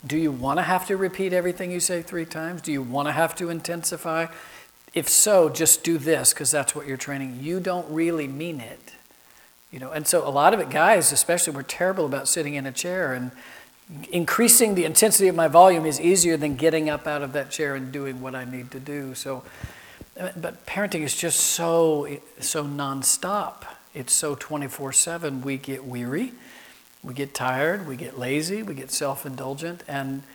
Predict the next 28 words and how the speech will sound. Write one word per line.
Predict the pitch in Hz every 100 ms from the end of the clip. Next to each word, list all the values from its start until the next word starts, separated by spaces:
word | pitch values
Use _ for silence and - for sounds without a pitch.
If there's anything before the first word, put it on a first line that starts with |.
| - -
we | 185
don't | 269 214 -
think | - 226 -
about | 247 156 160
it, | 170
but | 165 160
when | 160 160 165
you | 190 254
parent | - 240 240 226
in | 185 170
this | 175 -
way, | 175 175 160 - - - - _
you're | 139 127 190 233
actually | 156 156 - 151 147
disobeying | 139 131 - 131 120 113 113
God. | 110 123 - - _ _ _ -
Forget | 147 196
what | 330 -
your | -
kids | 226 302
are | 151
doing | 123 120 117
now. | 117 151
Now, | 180 196 202
now | 180 240
it's | 240
our | 147 214 269 185
issue. | 135 - - 127